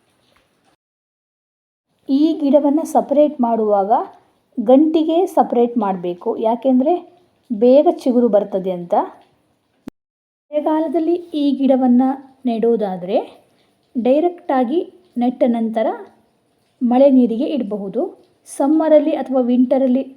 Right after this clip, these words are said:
ನೆಟ್ಕೊಂಡ್ರೆ ಡೈರೆಕ್ಟಾಗಿ ಸನ್‌ಲೈಟಿಗೆ ಅದನ್ನು ಇಡಬಾರ್ದು.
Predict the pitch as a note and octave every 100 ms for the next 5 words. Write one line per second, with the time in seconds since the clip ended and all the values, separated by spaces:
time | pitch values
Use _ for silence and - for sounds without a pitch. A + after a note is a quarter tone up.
0 | _ B3+ _ _ A#3+ A3+ - G3+ F#3 A#3+
1 | B4 - _ _ _ _ A#3+ A#3+ D4+ F4
2 | - B3 A3+ E4 C4 A#3+ A3+ G#3+ A3 A#3
3 | - A#3 B3 F4+ E4 G#3+ F3+ F3